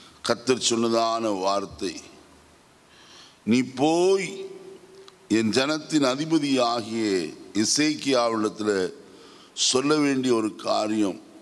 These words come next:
நீர் உமது வீட்டு காரியத்தை ஒழுங்குபடுத்தும்,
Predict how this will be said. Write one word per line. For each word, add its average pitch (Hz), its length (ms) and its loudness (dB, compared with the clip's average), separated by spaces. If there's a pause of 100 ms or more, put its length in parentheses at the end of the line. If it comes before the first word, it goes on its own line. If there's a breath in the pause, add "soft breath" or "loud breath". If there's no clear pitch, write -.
(880 loud breath)
நீர் 147 260 4
உமது 139 260 2
வீட்டு 170 360 -2
காரியத்தை 143 600 0
ஒழுங்குபடுத்தும், 120 1080 2